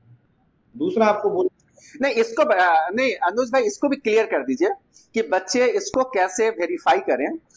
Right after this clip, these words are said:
Speaker 2: कि ये पेड article है, ये
Speaker 1: आप
Speaker 2: advertisement
Speaker 1: सीधा,
Speaker 2: है।
Speaker 1: आप सीधा जॉर्ज, आप आरटीआई replies पढ़िए। जो, देखिए, Embassy of Georgia जो India है ना, वो Indian Nationals की नहीं है, उनका interest Indian Nationals को प्रोटेक्ट करना नहीं है।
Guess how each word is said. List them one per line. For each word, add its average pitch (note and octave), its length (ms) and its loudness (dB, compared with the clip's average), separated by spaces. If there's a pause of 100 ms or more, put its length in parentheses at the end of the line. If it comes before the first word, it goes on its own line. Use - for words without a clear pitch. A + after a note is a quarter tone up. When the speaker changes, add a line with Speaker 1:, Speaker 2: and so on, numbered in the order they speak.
(200)
Speaker 2:
कि G3+ 80 -4
ये F#3 240 0
पेड G3 340 0
article G3+ 500 2
है, C#4+ 200 0 (840)
ये G3+ 100 4
Speaker 1:
आप G3 120 4
Speaker 2:
advertisement A#3+ 640 2
Speaker 1:
सीधा, - 200 0
Speaker 2:
है। E3+ 60 0
Speaker 1:
आप - 80 -2
सीधा E3+ 680 -4
जॉर्ज, C#3 400 -4 (400)
आप D#3 260 -4
आरटीआई C#3 400 -2
replies E3 460 -2
पढ़िए। A#2+ 560 -4
जो, - 60 -18 (140)
देखिए, G3+ 540 -2 (800)
Embassy G#3 420 -4
of B3+ 200 -2
Georgia G3+ 440 2
जो A#3+ 140 0
India F3 320 -2
है B2 160 -6
ना, E3+ 400 -8 (200)
वो F3+ 180 -6
Indian G#3 400 -2
Nationals D#3 440 -6
की D3+ 120 -12
नहीं A2+ 240 -4
है, - 140 -18 (260)
उनका E3 280 -4
interest G3 420 -6
Indian E3 340 -8
Nationals D#3 320 -10
को E3 80 -20
प्रोटेक्ट D3 340 -10
करना C3 220 -4
नहीं A2+ 220 -4
है। - 240 -18